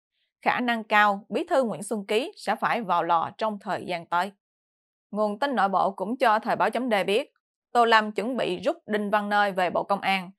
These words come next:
làm Cục trưởng Cục An ninh Chính trị Nội bộ A không ba, thay cho Thiếu tướng gốc Nghệ An Phạm Thế Tùng.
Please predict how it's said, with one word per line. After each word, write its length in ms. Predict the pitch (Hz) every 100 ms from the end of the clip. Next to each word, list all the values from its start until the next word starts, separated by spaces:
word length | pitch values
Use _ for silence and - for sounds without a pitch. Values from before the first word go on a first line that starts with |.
| _
làm 260 | 190 202
Cục 160 | 196 175
trưởng 240 | - 175 262
Cục 140 | -
An 180 | - 208
ninh 200 | 214 196
Chính 200 | 220 349 -
trị 160 | 170
Nội 140 | 180 175
bộ 240 | 160 165
A 180 | - 196
không 160 | 202 190
ba, 300 | 190 180 - _ _
thay 200 | - 220
cho 160 | 214 214
Thiếu 140 | 240 -
tướng 240 | 220 349
gốc 180 | 370 311
Nghệ 140 | 185 170
An 340 | 202 208 196 -
Phạm 260 | 160 143 180
Thế 180 | 190 214
Tùng. 220 | - 165